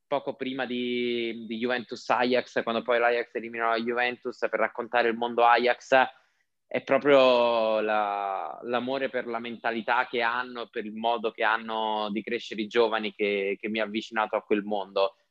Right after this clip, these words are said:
Eh, e il sistema, lo trovo un sistema unico e irripetibile per quello, ma in realtà, ripeto, comanda sempre l'emozione.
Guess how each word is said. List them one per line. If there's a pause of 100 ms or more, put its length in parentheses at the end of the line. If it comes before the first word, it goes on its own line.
Eh,
e
il
sistema,
lo
trovo
un
sistema
unico
e
irripetibile
per
quello, (280)
ma
in
realtà,
ripeto,
comanda
sempre
l'emozione.